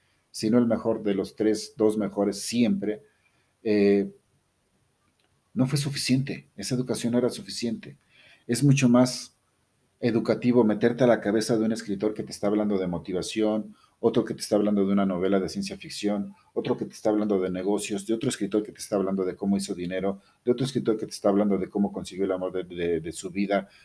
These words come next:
etcétera. Es mucho más educativo eso. Entonces, en ese multinivel,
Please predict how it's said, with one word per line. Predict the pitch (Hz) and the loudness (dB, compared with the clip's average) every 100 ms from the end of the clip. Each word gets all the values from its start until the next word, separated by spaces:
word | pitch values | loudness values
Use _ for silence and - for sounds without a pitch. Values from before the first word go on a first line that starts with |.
| _ _ - | _ _ -8
etcétera. | - - 143 117 98 | -4 0 0 2 2
Es | 98 | 0
mucho | 123 - | -2 0
más | 113 110 | -2 0
educativo | 104 98 92 101 101 | -2 -4 -4 0 2
eso. | 98 - - _ _ _ _ _ | 0 -2 -14 _ _ _ _ _
Entonces, | 104 101 113 101 - 110 | -2 2 2 0 -4 0
en | 110 | 2
ese | 120 156 | 4 4
multinivel, | 147 139 127 113 107 104 | 4 4 4 6 4 2